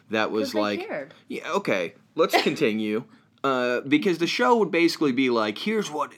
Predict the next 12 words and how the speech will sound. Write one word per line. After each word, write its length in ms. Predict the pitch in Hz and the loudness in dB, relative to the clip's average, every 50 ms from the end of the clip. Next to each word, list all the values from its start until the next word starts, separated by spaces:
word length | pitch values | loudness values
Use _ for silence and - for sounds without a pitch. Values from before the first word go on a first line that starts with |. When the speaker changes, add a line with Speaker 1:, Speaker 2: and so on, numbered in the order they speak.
| _ 120 | _ -14
Speaker 1:
really 460 | 135 151 170 180 175 160 143 127 120 | -12 -6 -4 -4 -4 -4 -6 -8 -8
happens 460 | 120 123 123 117 113 113 110 104 104 107 | -6 -6 -6 -6 -8 -10 -12 -12 -12 -12
when 160 | 117 123 127 | -10 -6 -6
you 200 | 131 131 131 110 | -6 -6 -6 -10
do 260 | 101 110 110 101 98 | -12 -12 -12 -12 -14
drugs, 760 | - 104 - 117 120 135 135 135 131 120 - - - - - | -14 -14 -14 -12 -8 -6 -6 -6 -6 -6 -8 -8 -10 -10 -10
kids." 720 | - - - - 120 110 107 107 107 101 107 - - - - - 233 - - - - _ | -10 -8 -6 -4 -2 -2 -2 -2 -4 -6 -8 -12 -12 -12 -12 -14 -16 -16 -16 -20 -16 _
And 140 | - 117 117 | -8 -6 -4
I'm 160 | 117 117 113 | -2 -2 -2
like, 280 | 107 104 101 - - - | -4 -6 -8 -10 -10 -8
"That's 520 | 104 - - - 403 392 - - - - | -8 -6 -6 -6 -6 -8 -8 -10 -12 -10
not 640 | - 127 113 113 117 120 123 127 139 135 135 135 - | -6 -4 -2 -2 -2 -2 -2 -4 -2 -2 -4 -4 -6